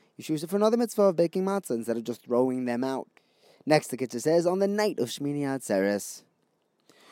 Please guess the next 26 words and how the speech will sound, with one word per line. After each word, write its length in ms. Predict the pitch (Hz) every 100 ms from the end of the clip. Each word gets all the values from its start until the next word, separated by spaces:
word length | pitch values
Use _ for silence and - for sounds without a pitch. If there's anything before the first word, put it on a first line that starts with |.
| - -
one 140 | 160
should 140 | 147
not 200 | 151 160
make 180 | 156 147
Kiddush 240 | 151 143 147
until 220 | 147 147
it's 180 | 123 -
nighttime, 920 | 117 107 135 147 156 151 139 110 95
and 80 | 107
you 100 | 131
make 220 | 139 139
a 60 | 123
Shehecheyanu, 920 | 131 147 135 131 143 139 143 196 202
because 340 | 135 113 101 - _ _ -
Shmini 260 | - 139 123
Atzeres 240 | 131 123
is 80 | 98
a 80 | 92
totally 380 | - 175 156
separate 360 | 135 160 120 90
Yom 160 | 156 180
Tiv, 200 | 175 - - - _ _ _ _ -
detached 540 | 131 151 151 135 - -
from 420 | - 131 123 120 - _ _
Sukkot 400 | - 127 110 117
itself. 500 | 110 190 185 139